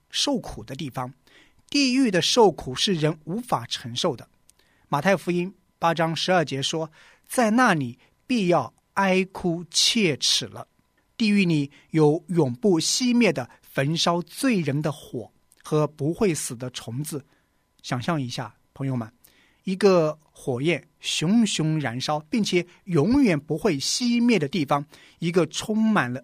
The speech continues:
恶臭和腐败，以至于蛆虫在那里永远存活的地方。那些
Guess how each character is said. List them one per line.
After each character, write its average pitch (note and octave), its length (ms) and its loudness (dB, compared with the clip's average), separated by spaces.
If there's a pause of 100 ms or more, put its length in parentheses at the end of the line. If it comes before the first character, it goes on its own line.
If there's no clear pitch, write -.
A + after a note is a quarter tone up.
恶 A3 240 4
臭 E3+ 320 -2 (180)
和 F3+ 220 -4
腐 - 300 -12
败， D#3+ 240 -4 (100)
以 F3+ 180 -2
至 F3+ 200 -2
于 F#3 160 -2
蛆 - 400 -2
虫 D#3+ 240 -4
在 G3+ 140 2
那 F#3+ 140 0
里 D#3+ 200 -4
永 A3+ 320 2
远 D3+ 280 0
存 - 440 -4
活 A#2+ 260 -8
的 G3 100 0
地 D3 160 -4
方。 B2+ 220 -8 (560)
那 F3+ 140 2
些 E3+ 280 0